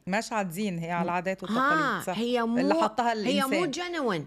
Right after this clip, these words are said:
Speaker 1: صح.
Speaker 2: هي مو أصيلة،
Speaker 1: مم.
Speaker 2: لأن هي بالعكس هي تدمر أصالة الإنسان.
Speaker 1: صح.
Speaker 2: فينشأ هذا الولد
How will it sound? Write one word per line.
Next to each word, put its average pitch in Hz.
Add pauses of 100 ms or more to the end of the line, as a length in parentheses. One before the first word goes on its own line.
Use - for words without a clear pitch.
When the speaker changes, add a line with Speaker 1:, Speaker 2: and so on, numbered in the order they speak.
Speaker 1:
صح. 180
Speaker 2:
هي 240
مو 285
أصيلة، 294
Speaker 1:
مم. 190
Speaker 2:
لأن 220
هي 240
بالعكس 285
هي 240
تدمر 285
أصالة 208
الإنسان. 170
Speaker 1:
صح. 185 (220)
Speaker 2:
فينشأ 311
هذا 240
الولد 180